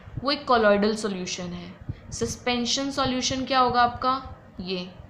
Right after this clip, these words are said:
muddy water वाला, कि particles suspended हैं और वो आपको दिखेंगे, visible होंगे क्लियरली। तो आप एक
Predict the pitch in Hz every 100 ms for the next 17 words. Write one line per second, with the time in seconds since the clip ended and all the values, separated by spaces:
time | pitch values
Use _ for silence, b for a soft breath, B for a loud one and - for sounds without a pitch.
0 | - - - - - 196 202 202 185 185
1 | 185 175 170 170 185 B B B - 226
2 | 220 202 202 233 254 262 254 - 233 -
3 | - 220 220 247 240 214 214 240 208 233
4 | 233 208 196 - 262 208 - 208 - 220
5 | 202 170 170 185 175 220 240 233 247 196
6 | 180 170 175 170 - - - 247 254 233
7 | 180 170 170 B B B B 226 233 247
8 | 247